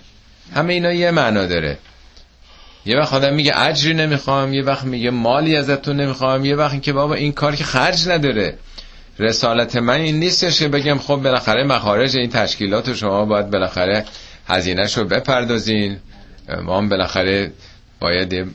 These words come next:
کاری انجام بدیم.» میگه: «این که ازتون خرجی نخواسته.»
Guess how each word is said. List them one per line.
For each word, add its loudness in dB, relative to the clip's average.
کاری 0
انجام -2
بدیم.» -6
میگه: -2
«این 0
که 0
ازتون -2
خرجی -2
نخواسته.» 0